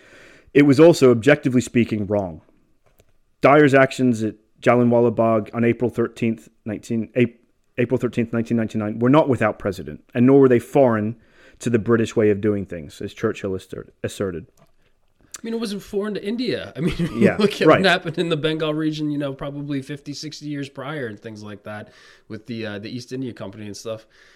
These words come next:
Speaker 2: Like, th-, <laughs> you're right. Yeah.
Speaker 1: Yeah. So, at Amritsar in April nineteen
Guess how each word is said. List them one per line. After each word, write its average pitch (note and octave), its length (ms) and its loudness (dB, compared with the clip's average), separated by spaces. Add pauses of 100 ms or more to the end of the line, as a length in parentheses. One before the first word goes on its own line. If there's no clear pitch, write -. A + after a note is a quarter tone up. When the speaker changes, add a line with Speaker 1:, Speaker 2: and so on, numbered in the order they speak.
(160)
Speaker 2:
Like, - 280 -12
th-, - 160 -18 (280)
<laughs> - 280 -20
you're C3+ 120 -6
right. C#3 220 -4
Yeah. - 160 -10
Speaker 1:
Yeah. C#3+ 160 0 (480)
So, F2 300 -6 (840)
at - 100 4
Amritsar C#3+ 760 4 (200)
in B2 80 2
April C#3+ 240 4
nineteen A2 640 -2